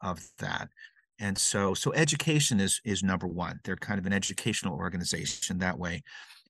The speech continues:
And w-, we have so many people that want to give,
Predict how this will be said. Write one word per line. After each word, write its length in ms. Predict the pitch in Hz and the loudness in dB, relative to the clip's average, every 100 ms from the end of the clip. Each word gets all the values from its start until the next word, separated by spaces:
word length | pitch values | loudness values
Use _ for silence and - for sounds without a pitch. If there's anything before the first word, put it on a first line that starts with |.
| - | 0
And 340 | 104 104 101 | 4 4 4
w-, 180 | 95 113 - | 0 -8 -2
we 260 | 120 120 - | 0 0 0
have 220 | 127 139 | 2 2
so 260 | 131 - 147 | 4 4 6
many 220 | 196 180 | 6 6
people 560 | 143 - 139 147 76 - _ - _ - | 2 2 4 4 -2 -6 _ -20 _ -2
that 160 | 101 | -2
want 320 | 95 104 120 - | 4 4 6 2
to 120 | 92 | -4
give, 440 | - 104 78 - | 4 4 4 0